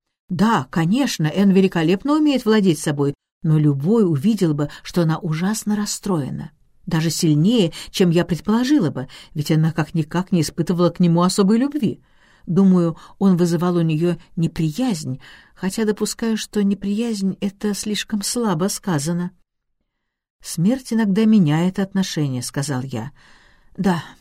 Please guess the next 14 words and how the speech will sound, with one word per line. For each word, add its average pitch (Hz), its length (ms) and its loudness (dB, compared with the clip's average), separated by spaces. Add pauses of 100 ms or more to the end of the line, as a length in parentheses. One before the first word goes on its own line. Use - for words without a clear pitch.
наверное». 151 680 -2 (720)
Вошёл 226 340 0
Деннис 165 460 -2 (240)
и 180 100 2
радостно 202 420 0
сообщил, 156 440 -4
что - 200 -2
нашёл 196 440 0
отпечаток 208 640 -4
чьей-то 220 420 0
ноги 214 340 0
на 143 140 -2
цветочной 165 580 -4
клумбе. 127 520 -6